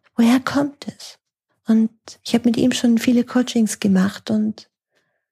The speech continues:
wir haben schon viel gesprochen und er saugt all das, was wir vermitteln, auf wie ein Schwamm und setzt es so toll um und wir sind echt ganz stolz drauf, wie er das macht und es ist so schön zu sehen, wie diese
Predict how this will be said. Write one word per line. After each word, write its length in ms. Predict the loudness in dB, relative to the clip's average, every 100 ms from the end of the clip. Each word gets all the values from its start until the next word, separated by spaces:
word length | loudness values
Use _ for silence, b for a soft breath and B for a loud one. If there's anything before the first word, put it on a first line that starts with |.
| _ _ _
wir 120 | -2
haben 60 | 0
schon 140 | 0
viel 200 | 0 0
gesprochen 600 | 2 0 -4 -2 -2 0 2
und 120 | 2
er 80 | 0
saugt 440 | 0 0 -2 -2
all 160 | 0 2
das, 320 | 2 0 -2
was 240 | -4 -2 0
wir 360 | 0 0 -2 -6
vermitteln, 600 | 0 0 2 0 0 0
auf 360 | 0 0 0 0
wie 80 | 0
ein 160 | 0
Schwamm 480 | -2 -2 0 2 2
und 240 | 0 -2
setzt 260 | -6 -8 -8
es 140 | -6
so 140 | -2 -2
toll 320 | -2 -2 -2
um 360 | 0 0 2 0
und 320 | -2 -4 -4
wir 100 | -2
sind 220 | -2 0
echt 260 | 0 -2 -2
ganz 240 | 2 2
stolz 380 | 2 2 2 -2
drauf, 260 | -8 -8 -4
wie 60 |
er 80 | -6
das 200 | -6 -4
macht 380 | -2 -2 -4 -8
und 240 | -6 -8 B B B B B
es 120 | -8
ist 140 | -4
so 60 | -4
schön 300 | 0 0 0
zu 160 | -2 -2
sehen, 400 | 2 2 2 0
wie 80 |
diese 480 | -4 -4 0 0 0